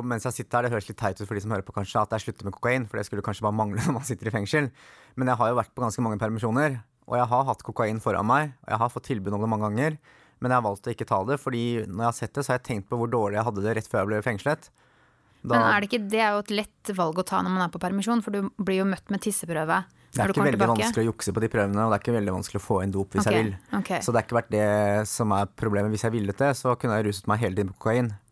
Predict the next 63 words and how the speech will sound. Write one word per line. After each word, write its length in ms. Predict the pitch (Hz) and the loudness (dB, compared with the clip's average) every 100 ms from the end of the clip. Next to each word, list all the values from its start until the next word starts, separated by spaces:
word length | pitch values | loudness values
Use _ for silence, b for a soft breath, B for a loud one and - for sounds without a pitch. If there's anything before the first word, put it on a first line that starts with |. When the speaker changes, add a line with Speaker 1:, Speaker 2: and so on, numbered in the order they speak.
| B B B B B | B B B B B
Speaker 1:
Men, 280 | 120 110 107 107 | 0 0 2 2
eh, 180 | 107 107 | 2 2
det 80 | 107 | 4
er 60 | 113 | 2
et 60 | - | 2
valg 160 | 101 101 | 0 2
jeg 80 | 110 | 0
har 80 | |
tatt, 240 | - 135 - | 0 -2 -2
fordi 200 | 127 113 | 0 4
jeg 80 | 107 | 4
har 100 | 110 | 2
sett 220 | 107 - | -2 -2
at 120 | 101 | 0
jeg 60 | 110 | 2
har 160 | 101 98 | 2 2
det 60 | 110 | 0
mye 120 | 104 | 0
bedre 300 | 101 101 110 | 0 0 -2
uten 160 | 104 113 | 0 2
rus. 280 | 156 - - | 2 -2 -4
Speaker 2:
Men 100 | 269 | 0
hva 80 | 254 254 | 2 2
tenker 280 | 254 - 190 | -2 0 -2
du, 360 | 196 208 - - - | 0 0 -4 -10 -2
eh, 500 | 208 196 196 190 190 - 208 | 0 2 0 0 -4 -4 -2
la 80 | 202 | 0
oss 80 | |
si 60 | 202 | 0
at 80 | 190 | -2
du 40 | 196 | -2
har 60 | |
kommet 220 | 196 185 208 | -2 -2 0
ut, 420 | 247 262 - - b b b b - | -2 -4 -14 -14 b b b b -2
og 120 | 208 | 0
du 80 | 202 | 0
kommer 320 | 202 190 185 | -2 -2 0
opp 160 | 190 - | -4 -2
i 80 | 185 | 0
en 100 | 185 | 0
situasjon 460 | 190 - 190 220 233 | -2 -4 0 0 0
som 160 | 208 | 0
er 80 | 190 185 | 0 0
helt, 120 | 180 170 _ 196 | -4 -8 _ 0
eh, 380 | 185 180 180 175 | 2 2 0 0
dritt, 340 | 170 233 - | 0 -2 -4
skikkelig 340 | - 214 - 185 | -6 -4 -2 0
ræva. 220 | 175 226 254 _ _ | 2 2 0 _ _
Speaker 1:
Mhm. 280 | 110 113 160 - | -4 -2 -6 -6
Speaker 2:
Hva 320 | 208 202 208 | 2 4 4
tenker 320 | - 214 - | 2 -2 -2
du 80 | 180 | -2
at 80 | 180 | 0
du 60 | 190 | 0
må 120 | 190 | 2
gjøre 380 | 196 180 165 180 | 2 2 0 -2
for 140 | - 190 | -2 0
å 60 | |
holde 160 | 190 185 | 0 0
deg 100 | 175 | 0
unna 140 | 175 175 | 0 -4
rusen 280 | 175 - 185 | -4 -4 -2
da? 140 | 175 | -4